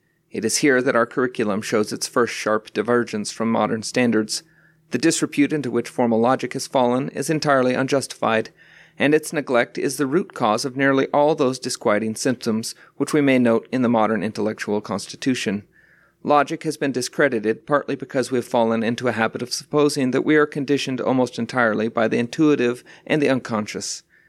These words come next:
There is no time now to argue whether this is true. I will content myself with observing that to neglect the proper training of the reason is the best possible way to make it true, and to ensure the supremacy of the intuitive, irrational, and unconscious elements in our makeup.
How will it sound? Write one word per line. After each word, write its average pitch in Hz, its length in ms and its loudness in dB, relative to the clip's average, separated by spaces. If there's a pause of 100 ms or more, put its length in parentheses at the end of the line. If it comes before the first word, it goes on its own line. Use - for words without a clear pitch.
(220)
There 135 120 4
is 135 120 0
no 143 120 2
time 135 280 0
now 127 200 4
to - 120 -4
argue 117 320 0
whether 110 220 0
this - 240 -8
is - 80 -12
true. 117 420 0 (320)
I 180 60 0
will 185 120 2
content 165 420 0
myself 117 460 2
with 165 120 0
observing 139 540 2
that 131 260 0
to 117 160 -2
neglect 131 560 0
the - 80 -4
proper - 320 0
training 139 420 2
of 110 120 0
the 117 100 0
reason 113 420 0 (300)
is - 100 -6
the - 80 0
best 180 380 0
possible 165 480 -2
way 90 200 -2
to - 120 -10
make 143 260 -2
it - 100 -6
true, - 340 -4 (460)
and 175 200 0
to 165 120 4
ensure 135 460 2
the 131 100 -6
supremacy 127 640 -2
of 120 160 2
the 135 100 2
intuitive, 113 640 2
irrational, 110 720 -2
and 139 160 -4
unconscious 127 640 -2
elements 110 500 -2
in 120 80 0
our 117 100 2
makeup. 123 440 -2